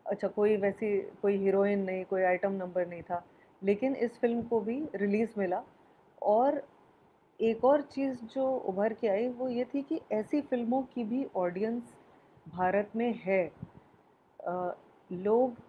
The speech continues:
ऐसी फ़िल्में भी देखना चाहते हैं जिसमें कि स्टार्स की ज़रूरत नहीं है,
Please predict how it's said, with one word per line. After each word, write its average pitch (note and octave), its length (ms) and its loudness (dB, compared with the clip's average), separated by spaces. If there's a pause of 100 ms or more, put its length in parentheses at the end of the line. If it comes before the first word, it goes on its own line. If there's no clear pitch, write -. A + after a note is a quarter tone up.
(400)
ऐसी G3+ 260 -2
फ़िल्में A#3+ 340 0
भी A#3 80 -4
देखना G3 340 -2
चाहते F#3+ 340 -4
हैं A3 220 -4
जिसमें A3 400 -4
कि C#4 380 -10 (160)
स्टार्स G3 520 0
की A#3+ 140 -2
ज़रूरत F#3+ 540 -4
नहीं F#3+ 360 -2
है, E3+ 180 -6